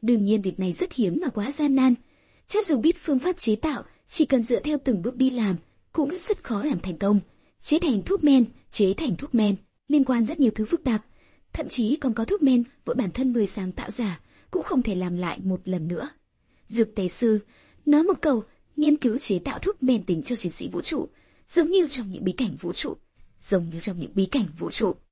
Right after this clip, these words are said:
có những diễn biến tự nhiên sinh ra sương mù, mà đến cả thần linh bất hủ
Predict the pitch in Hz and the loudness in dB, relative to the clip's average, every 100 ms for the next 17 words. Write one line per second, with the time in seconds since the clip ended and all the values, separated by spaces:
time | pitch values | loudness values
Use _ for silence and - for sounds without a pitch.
0 | _ - 302 349 415 294 277 233 339 - | _ -4 0 2 0 2 4 4 2 2
1 | 240 269 - 226 196 202 - 220 202 190 | 4 2 2 -2 -2 -4 -4 -2 2 2
2 | 170 _ _ - 262 214 269 311 180 208 | -2 _ _ 0 2 2 2 0 -4 -2
3 | 180 190 196 285 277 175 | 0 0 0 0 0 0